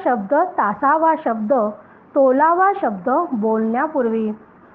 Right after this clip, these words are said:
बोलावे मोजके, नेमके, खमंग खमके, ठेवावे भान देश काळ पात्राचे. बोलावे बरे, बोलावे खरे, कोणाचाही मनावर पाडू नये चरे." किती सुंदर विचार सांगितलाय हो.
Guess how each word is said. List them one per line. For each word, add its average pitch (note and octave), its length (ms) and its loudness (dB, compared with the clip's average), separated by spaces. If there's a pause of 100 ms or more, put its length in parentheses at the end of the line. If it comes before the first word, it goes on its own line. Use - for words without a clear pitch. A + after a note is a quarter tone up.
(180)
बोलावे C#4+ 600 2
मोजके, C4+ 640 -2
नेमके, B3 640 0 (120)
खमंग B3+ 400 0 (140)
खमके, A#3+ 520 -2 (540)
ठेवावे C#4 540 0
भान B3+ 560 -2
देश B3 340 -4
काळ A#3+ 360 -2
पात्राचे. G#3+ 880 -4 (580)
बोलावे C#4 640 2
बरे, A#3 400 -2 (120)
बोलावे B3 720 0
खरे, A3+ 340 -2 (460)
कोणाचाही C4+ 840 0
मनावर B3 640 -2
पाडू A3 420 -2
नये A3 340 0
चरे." G#3 440 -4 (480)
किती F#4+ 260 0
सुंदर C4 420 0
विचार A#3 360 -2
सांगितलाय A3+ 520 -4
हो. G#3 280 -4